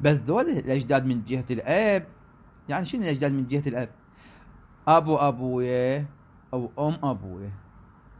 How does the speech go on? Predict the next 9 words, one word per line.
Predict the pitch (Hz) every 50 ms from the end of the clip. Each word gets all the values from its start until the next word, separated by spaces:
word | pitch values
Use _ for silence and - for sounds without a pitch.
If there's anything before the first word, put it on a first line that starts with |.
| - -
شوف | 113 104 95
ذول | 110 113 110
ذكور | 101 107 95 131 127
وإناث، | 107 101 101 95 80 87 82 - - - - - - - - - - - - - - -
زين، | 98 101 110 127 139 143 - - - - - - - - - - - - - - -
أو | 170 180 180 160 139 104 95 - - - _ -
من | 135 143 143 135 127 113
جهة | 117 156 180 185 185 175 175 175
الأم | 175 160 - 151 160 165 160 160 156 151 151 147 135 131